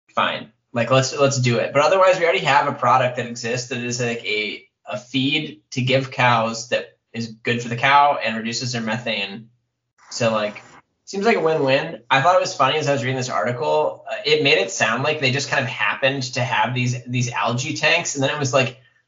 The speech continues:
they were wondering if these algae that they put in three years ago could have an effect. I was like, "Do they just fucking have, like, an algae tank?" They're like, "That's pretty cool."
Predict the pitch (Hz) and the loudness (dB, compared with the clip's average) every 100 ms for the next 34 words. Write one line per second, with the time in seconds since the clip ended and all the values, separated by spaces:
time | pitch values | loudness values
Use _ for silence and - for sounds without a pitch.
0 | _ 170 214 214 160 208 311 - 147 127 | _ 2 4 6 4 4 4 4 0 -2
1 | 127 123 - 170 240 240 143 131 127 127 | -4 -6 0 2 4 2 -4 -4 -4 -6
2 | - 156 147 135 123 147 180 143 160 240 | -4 -2 0 0 -4 -6 -4 -2 2 4
3 | 233 127 107 107 123 139 156 175 175 135 | 2 -2 -4 -4 -2 0 0 0 -2 0
4 | 165 127 131 135 143 170 214 - 170 170 | 0 0 -2 -4 -2 -2 -2 -4 -2 -2
5 | 175 139 123 123 139 - 143 131 123 120 | -6 -4 -2 0 -2 -4 -4 -2 -2 -2
6 | 117 123 127 123 139 131 113 113 _ _ | -2 -2 -4 -4 -4 -2 -6 -6 _ _
7 | _ 202 208 - 123 117 113 113 117 | _ 0 2 -2 -6 -6 -8 -6 -8